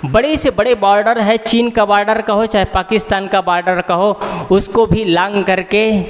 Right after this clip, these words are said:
सैनिक इधर से उधर क्रॉस कर जाते हैं, कोई रोक नहीं पाते हैं। लेकिन ये मौत, ये काल समय, मौत का ऐसा एक बॉर्डर है काल चक्र का,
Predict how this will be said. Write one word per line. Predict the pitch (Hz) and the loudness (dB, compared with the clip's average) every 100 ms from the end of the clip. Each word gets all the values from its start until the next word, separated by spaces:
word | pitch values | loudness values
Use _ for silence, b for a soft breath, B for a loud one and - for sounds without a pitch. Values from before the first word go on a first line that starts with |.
| - - - | -12 -18 -10
सैनिक | - 185 190 214 208 | -2 0 2 0 2
इधर | 180 180 202 | 2 2 0
से | - 180 | 0 0
उधर | 170 180 185 | 2 0 -2
क्रॉस | 185 175 185 - | -2 -2 -2 -2
कर | 185 175 | -2 0
जाते | 180 180 196 | -2 0 0
हैं, | 180 185 196 | 2 2 0
कोई | 190 170 | 2 2
रोक | 147 208 214 | 4 2 2
नहीं | 208 180 196 | 0 0 0
पाते | 185 170 185 165 | -2 -2 -2 0
हैं। | 143 131 - B B B B - | -2 -6 -10 B B B B 0
लेकिन | 165 175 196 | 0 2 2
ये | 190 | 2
मौत, | 156 165 208 254 247 254 - - - - - - | 2 2 4 2 0 -2 -2 -4 -12 -18 -6 0
ये | 185 | 0
काल | 185 180 202 208 | 0 -2 0 -2
समय, | 185 202 185 208 165 156 - - - - - - - - - - - - | -2 -2 0 0 0 -4 -10 -18 -20 -20 -20 -20 -20 -20 -20 -20 -16 -2
मौत | 170 208 220 - | 0 2 0 -4
का | - | -4
ऐसा | 185 185 240 | -4 0 2
एक | 233 220 208 170 - - - | 2 2 -2 -2 -4 -10 -6
बॉर्डर | 160 180 196 233 | 0 2 2 -2
है | 185 180 156 | 0 -2 -2
काल | - 190 202 | 0 0 -2
चक्र | - 226 - 196 | -2 -4 -2 -4
का, | 175 165 165 | -2 -2 -2